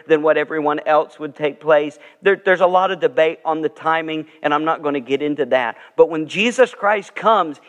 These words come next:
into that upper room with his disciples, the meal is already set, the table's already laid out, the cushions are already arranged in the order. All the preparation for this moment had been planned and predetermined by Jesus, just as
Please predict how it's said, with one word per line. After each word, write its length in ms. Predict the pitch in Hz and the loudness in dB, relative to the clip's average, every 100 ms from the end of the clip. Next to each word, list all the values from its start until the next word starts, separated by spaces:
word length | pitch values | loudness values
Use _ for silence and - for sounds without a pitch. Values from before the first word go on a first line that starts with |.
| - | -6
into 240 | 196 226 | -4 0
that 180 | 190 180 | 2 2
upper 240 | 175 175 | 0 -2
room 260 | 160 170 160 | -2 -4 -2
with 160 | 180 | -4
his 200 | 208 202 | -2 -4
disciples, 600 | - 175 - 170 156 147 - - | -6 -8 -2 -2 -2 -4 -6 -6
the 100 | 165 | -2
meal 460 | 165 185 240 262 247 | 0 0 2 2 2
is 120 | 180 | -2
already 360 | 185 214 240 233 | 0 0 -2 -6
set, 360 | - 220 196 - - | -2 2 2 -2 -6
the 80 | 180 | -4
table's 500 | 170 185 226 208 226 | 0 2 2 2 -2
already 380 | 190 202 214 214 | 2 2 2 0
laid 280 | 202 208 208 | 0 0 0
out, 360 | - 185 190 - - | -2 -2 -2 -6 -2
the 100 | 196 | 0
cushions 520 | - 233 240 226 196 | 4 4 2 -12 -4
are 180 | 208 196 | 0 4
already 380 | 190 226 214 | 4 2 -2
arranged 500 | 208 175 190 214 180 | -6 -2 -2 -4 -8
in 80 | 170 | -8
the 120 | 190 | -6
order. 420 | 180 190 190 196 175 - - | -4 0 0 0 -4 -8 4
All 320 | 196 247 285 | 6 8 6
the 140 | 302 - | 2 0
preparation 720 | 233 247 196 208 208 196 214 | 0 0 -2 -4 -2 -4 -6
for 120 | 175 | -6
this 400 | 147 160 302 - | -2 2 0 0
moment 440 | 226 196 175 160 - - - | 0 0 2 -4 -6 -12 0
had 200 | 180 160 | 0 0
been 180 | 170 | -6
planned 640 | 156 - 202 262 277 269 - | -4 0 2 2 0 -2 -2
and 140 | 175 - | -4 -2
predetermined 800 | 226 285 240 254 202 196 196 180 | 2 2 0 -4 -2 -2 -4 -2
by 140 | 156 | -2
Jesus, 800 | 151 135 214 202 156 147 135 - _ _ _ 110 | -2 -6 -6 -4 0 0 -2 -12 _ _ _ -6
just 460 | 123 175 180 - - | 2 2 2 -12 -2
as 460 | 160 151 143 - | 2 2 -2 -14